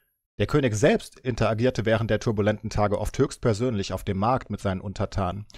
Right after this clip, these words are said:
Und ab und an, da schaute er rüber zum Weihnachtsbaum, wo sich die Geschenke immer höher stapelten. Natürlich freute er sich nicht wegen den Geschenken an sich, hatte er doch ohnehin alles, was man sich wünschen kann.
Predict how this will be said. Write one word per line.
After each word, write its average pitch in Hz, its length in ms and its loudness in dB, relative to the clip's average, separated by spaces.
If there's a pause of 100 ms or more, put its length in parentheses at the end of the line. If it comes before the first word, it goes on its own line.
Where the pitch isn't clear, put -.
(140)
Und 107 160 -6
ab 113 160 0
und - 160 -2
an, 180 260 0 (300)
da 262 100 -4
schaute 240 320 4
er - 160 4
rüber 110 220 0
zum 101 180 -2
Weihnachtsbaum, 95 720 -2 (220)
wo 110 140 -4
sich 92 120 -8
die 107 100 -4
Geschenke 117 440 2
immer 110 200 2
höher 113 220 4
stapelten. 95 680 -4 (680)
Natürlich - 340 4
freute 110 320 2
er 101 80 4
sich 95 220 -6
nicht 107 200 -6
wegen 101 160 0
den 95 140 -4
Geschenken 104 440 -2
an 95 120 -2
sich, 123 240 -4 (400)
hatte 120 220 0
er 98 100 4
doch 98 140 -2
ohnehin 110 380 0
alles, 101 300 -4
was 107 140 -4
man 110 80 -4
sich 107 180 -6
wünschen 113 300 -2
kann. 101 300 -4